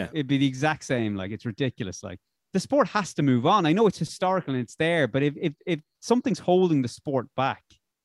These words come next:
Speaker 2: you know, as historic as it is, it's, you, you, you gotta, you gotta push on, I think, unfortunately. And I think with
Speaker 1: Mm-hmm.
Speaker 2: Monaco, it's come to, it's,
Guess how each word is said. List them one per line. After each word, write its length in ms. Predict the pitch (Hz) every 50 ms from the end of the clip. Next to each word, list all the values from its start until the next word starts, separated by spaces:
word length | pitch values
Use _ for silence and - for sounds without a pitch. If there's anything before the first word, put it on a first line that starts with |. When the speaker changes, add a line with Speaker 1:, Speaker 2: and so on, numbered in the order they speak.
| _ _ _ _ _ _ _ _ _ _ -
Speaker 2:
you 80 | 202
know, 240 | 208 208 180 156 - _ _ _ _ _ _ _ - - - - -
as 140 | - 160 -
historic 560 | - 196 - - - 208 208 233 240 214 -
as 140 | 175 147 120
it 100 | 120 123
is, 400 | 147 160 165 151 110 90 90 - _ _ _ _
it's, 140 | 151 131 - -
you, 120 | 147 147 156
you, 200 | 160 160 160 160 165
you 120 | 165 175 175
gotta, 200 | 254 247 233 - _ _
you 100 | 160 147
gotta 140 | 214 214
push 280 | - - - 139 - -
on, 220 | 113 120 151 175
I 80 | 139 113
think, 260 | - - 110 101 -
unfortunately. 440 | 113 104 98 - 120 110 - 113 110
And 80 | 110 113
I 40 |
think 160 | 120 - 170 139
with 80 | 139 123
Speaker 1:
Mm-hmm. 60 | 127
Speaker 2:
Monaco, 420 | 135 147 170 185 175 - 143 123 113
it's 100 | 107 -
come 240 | - - 165 170 160
to, 140 | - 147 123
it's, 180 | - 143 -